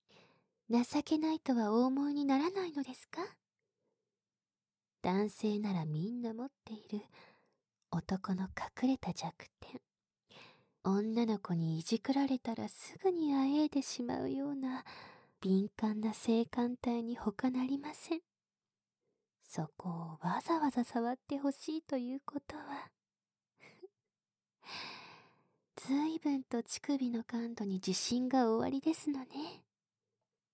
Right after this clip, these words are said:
わかっておりますよ。肩を揉むというのも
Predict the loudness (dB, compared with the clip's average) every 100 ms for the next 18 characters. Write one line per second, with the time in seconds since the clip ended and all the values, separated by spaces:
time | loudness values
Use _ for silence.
0 | _ _ _ 0 0 -2 -4 -2 -2 0
1 | 0 -4 -4 -6 -6 -8 -12 -14 _ _
2 | _ _ _ _ _ _ 0 0 4 6
3 | 6 4 2 0 -2 -2 0 2 2 0
4 | -2 -4 -4